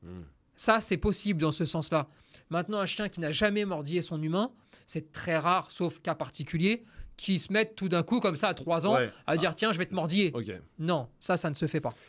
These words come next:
Speaker 1: Est-ce que les, euh, mordiments, euh, sur la laisse, par exemple, c'est pareil ? Euh, est-ce qu'on peut appeler ça des mordiments ? Je parle du chien qui, t'es, du chiot, souvent, t'es en laisse, il se met à choper la laisse et à la mordiller comme ça. Est-ce que ça rentre dans les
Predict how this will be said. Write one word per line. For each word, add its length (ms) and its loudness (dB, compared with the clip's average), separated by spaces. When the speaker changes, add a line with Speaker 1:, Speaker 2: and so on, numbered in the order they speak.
Speaker 1:
Est-ce 160 -2
que 60 4
les, 260 6
euh, 300 4
mordiments, 680 2
euh, 60 4
sur 220 0
la 100 6
laisse, 200 2
par 180 2
exemple, 240 0
c'est 120 -2
pareil ? 360 0
Euh, 500 -4
est-ce 120 -8
qu'on 120 -6
peut 140 -2
appeler 180 0
ça 160 0
des 100 0
mordiments ? 440 2
Je 80 -4
parle 180 2
du 160 2
chien 300 0
qui, 500 2
t'es, 220 4
du 120 4
chiot, 300 6
souvent, 320 2
t'es 120 0
en 140 2
laisse, 380 2
il 80 -2
se 80 -8
met 80 6
à 40 4
choper 260 2
la 120 4
laisse 280 4
et 40 2
à 60 4
la 100 2
mordiller 540 2
comme 160 -2
ça. 160 2
Est-ce 100 -2
que 100 0
ça 160 2
rentre 280 2
dans 120 2
les 180 0